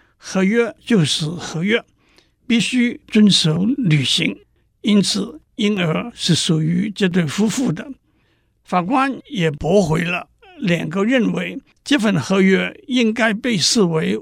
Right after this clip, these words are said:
无效的理由。一是签合约的时候，代理孕母对整个事情没有充分了解，而且当时可能因为钱的缘故影响了他的判断。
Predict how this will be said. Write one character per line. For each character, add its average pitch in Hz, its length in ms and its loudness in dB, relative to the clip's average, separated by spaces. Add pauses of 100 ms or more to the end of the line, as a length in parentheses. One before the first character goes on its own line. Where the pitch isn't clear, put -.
无 165 160 0
效 170 340 -2
的 156 160 0
理 147 240 0
由。 156 260 0 (540)
一 254 320 0 (160)
是 - 200 0
签 262 300 0
合 185 140 2
约 233 180 2
的 196 120 -2
时 - 160 -2
候， 170 340 -4 (340)
代 254 200 2
理 165 240 0
孕 233 280 4
母 175 360 -4
对 220 160 2
整 170 240 -2
个 151 100 0
事 151 240 0
情 165 400 -2
没 180 220 4
有 180 180 -2
充 190 260 2
分 175 280 0
了 170 180 2
解， 185 240 0 (600)
而 202 140 0
且 180 180 0
当 208 260 0
时 190 160 0 (440)
可 175 200 0
能 160 260 -2
因 233 200 2
为 190 120 2
钱 170 340 2
的 202 100 4
缘 170 280 4
故 226 260 2 (340)
影 214 220 2
响 180 320 -2
了 170 180 -8
他 160 160 0
的 151 180 -4
判 185 240 -2
断。 233 180 -2